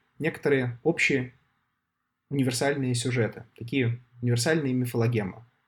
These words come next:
которые похожи, м, для западной цивилизации, восточной цивилизации, для американских индейцев, для новозеландских папуасов, в общем, для всех. То есть универсальные идеи, универсальные сюжи-, сюжеты присутствуют в мифах.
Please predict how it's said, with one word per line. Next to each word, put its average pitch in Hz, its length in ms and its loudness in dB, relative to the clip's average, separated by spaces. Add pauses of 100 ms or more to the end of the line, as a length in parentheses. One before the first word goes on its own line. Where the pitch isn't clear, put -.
которые 117 540 -2 (440)
похожи, 131 580 2
м, - 600 -12
для 107 580 -4 (280)
западной 147 420 2
цивилизации, 123 520 -4
восточной 139 560 0
цивилизации, 117 880 -2 (320)
для 110 220 -2
американских 113 640 -2
индейцев, 135 680 -4
для 110 160 -2
новозеландских 107 720 -6
папуасов, 131 480 0
в 139 40 -2
общем, 131 220 -4
для 120 140 2
всех. 101 340 -4 (560)
То 117 60 0
есть 117 240 -4 (380)
универсальные 139 560 0
идеи, 196 160 2
универсальные 123 580 0
сюжи-, 131 280 -6
сюжеты 175 380 0
присутствуют 135 540 -8
в 120 40 -6
мифах. 117 440 0